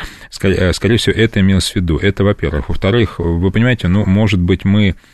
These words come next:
и не сможем в двадцать пятом году выйти на сбалансированный рост. Но если такую задачу не ставить, причем не ставить ее, начиная вот с сегодняшнего, завтрашнего дня, то мы никогда на него не выйдем. Поэтому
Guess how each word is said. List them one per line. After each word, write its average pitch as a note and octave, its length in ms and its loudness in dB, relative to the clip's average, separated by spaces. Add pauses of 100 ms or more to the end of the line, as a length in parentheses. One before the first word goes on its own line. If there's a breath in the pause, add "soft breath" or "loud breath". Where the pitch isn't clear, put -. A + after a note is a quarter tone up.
(880 soft breath)
и A2 80 2
не G2 100 4
сможем B2+ 420 2
в E2 60 -4
двадцать F#2 420 2
пятом E2+ 320 -2
году G#2+ 380 2
выйти G2+ 440 0
на F#2 440 2
сбалансированный F#2 600 0
рост. F2 260 -2
Но F2 60 0
если G2+ 120 0
такую F#2 240 0
задачу F#2 380 2
не F#2 120 2
ставить, D#3 480 0
причем F2 360 -2
не F2+ 80 2
ставить F#2 420 -2
ее, F2+ 80 -2
начиная F2 480 0
вот D#2+ 280 -2 (240 loud breath)
с - 100 -12
сегодняшнего, F2+ 520 2
завтрашнего F#2 460 0
дня, E2 120 2
то - 160 0
мы C#3 80 6
никогда B2+ 340 2
на E2+ 80 2
него D#2 160 -2
не D#2+ 100 -2
выйдем. C2+ 340 -6
Поэтому E2+ 460 -2